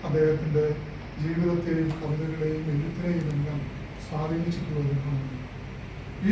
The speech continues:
പുനർജന്മത്തിൻ്റെ ആദ്യ കവിത പ്രാർത്ഥന എന്ന് പറയുന്ന ഒരു കവിതയാണ്. അതിൻ്റെ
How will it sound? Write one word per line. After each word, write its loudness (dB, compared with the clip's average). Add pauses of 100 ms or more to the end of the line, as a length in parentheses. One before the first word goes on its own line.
(120)
പുനർജന്മത്തിൻ്റെ 10 (1500)
ആദ്യ 6 (100)
കവിത 4 (880)
പ്രാർത്ഥന 2 (120)
എന്ന് 6
പറയുന്ന 2
ഒരു -4
കവിതയാണ്. -2 (1000)
അതിൻ്റെ 6